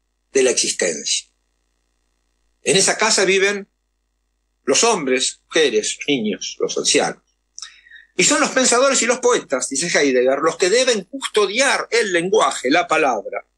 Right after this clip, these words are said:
para que el ser humano exista". Esa es una cuestión fuerte.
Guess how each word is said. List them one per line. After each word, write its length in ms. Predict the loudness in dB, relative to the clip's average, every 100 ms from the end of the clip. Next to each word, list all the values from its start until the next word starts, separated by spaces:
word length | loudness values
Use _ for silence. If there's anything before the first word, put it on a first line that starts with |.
| _ _ _ _ _ _ _ _ _ _
para 220 | -2 0
que 80 | 0
el 80 |
ser 180 | 2 2
humano 380 | 2 2 0 0 -2
exista". 760 | -2 -2 0 -4 -6 -12 -12 _ _ _ _ _ _ _ _ _ _ _ _ _ _ _ _ _ _ _ _ _
Esa 260 | -4 0 2
es 320 | 2 0 -4 -4
una 180 | -2
cuestión 440 | -2 0 0 0 -6 _
fuerte. 600 | -2 0 0 -2 -8 -10